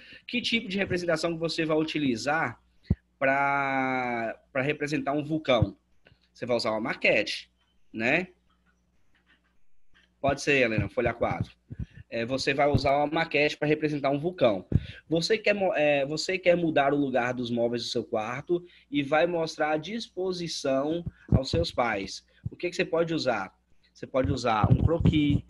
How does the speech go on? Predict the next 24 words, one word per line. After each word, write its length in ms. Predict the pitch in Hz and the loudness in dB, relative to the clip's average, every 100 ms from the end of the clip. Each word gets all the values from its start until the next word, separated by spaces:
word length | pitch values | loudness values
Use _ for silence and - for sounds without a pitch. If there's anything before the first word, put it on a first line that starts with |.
| - - | -8 -4
pode 160 | 123 | -2
usar 180 | 127 123 | -2 -2
uma 220 | 135 165 | -4 -6
planta. 540 | 170 127 110 107 - - _ - | -4 -2 -2 0 0 -2 _ -12
O 100 | 156 | -10
croquis 520 | 156 190 170 - 220 | -4 -2 -2 -4 -2
e 40 | 202 | 0
a 120 | 135 | 0
planta, 420 | - 160 165 151 | 2 2 2 2
a 20 | |
diferença 960 | 165 170 170 143 135 175 175 - 113 98 - - | 0 0 0 0 0 -2 -2 -2 -2 -2 -4 -2
é 80 | 139 | 0
o 80 | 143 | 2
nível 280 | 165 185 160 | 2 0 0
técnico 460 | 156 156 160 156 | 2 0 -2 -2
empregado. 560 | 165 160 175 143 107 107 | -2 0 -2 0 0 0
Por 120 | 151 | 0
exemplo, 420 | 156 127 117 101 - | 2 2 0 -2 -4
um 180 | 139 147 | 0 0
arquiteto 560 | 165 165 160 165 185 | 0 0 2 2 2
vai 120 | 170 165 | 0 0
na 100 | 160 | 0
sua 220 | - 151 | 0 0
casa 580 | 147 151 180 180 190 | 2 2 2 2 0